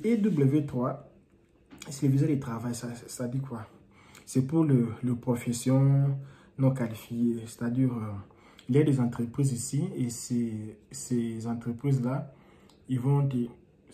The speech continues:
c'est quand tu viens déjà ici aux États-Unis, c'est deux formes. Tu es déjà ici aux États-Unis ou tu es dans ton pays. Prenons le cas dans ton pays. Dans ton pays, tu vas contracter, il y a beaucoup des agences ici qui, qui le font. Et pour les gens qui sont en Afrique,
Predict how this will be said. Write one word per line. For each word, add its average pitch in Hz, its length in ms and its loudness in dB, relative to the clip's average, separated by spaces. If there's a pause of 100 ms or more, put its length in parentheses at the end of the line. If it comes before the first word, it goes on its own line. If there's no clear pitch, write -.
c'est - 260 0
quand 175 200 2
tu 151 120 -2
viens 139 200 4
déjà 139 240 4
ici 139 140 2
aux 131 40 2
États-Unis, 131 360 0
c'est 127 140 2
deux 156 120 4
formes. 117 320 -2 (540)
Tu - 120 2
es 160 60 6
déjà 143 240 6
ici 135 200 4
aux 131 40 2
États-Unis 175 580 0
ou 175 120 0
tu 139 300 2
es 165 300 -2
dans 127 220 -2
ton 120 160 -2
pays. 113 280 -4 (800)
Prenons 139 240 8
le 143 120 6
cas 135 200 2
dans 123 160 2
ton 113 160 -8
pays. 98 280 -6 (720)
Dans 151 140 2
ton 160 120 2
pays, 185 440 4 (160)
tu - 100 -6
vas 165 120 6
contracter, 143 420 2
il 156 80 4
y 156 60 6
a 175 60 10
beaucoup 147 240 2
des 131 180 4
agences 127 340 2
ici 135 240 -2
qui, 135 280 0 (100)
qui 143 120 -2
le 117 120 2
font. 202 300 -6 (1080)
Et 127 300 2
pour 170 200 2
les 175 100 8
gens 165 120 4
qui 165 100 -2
sont 156 180 2
en 143 180 2
Afrique, 196 420 -2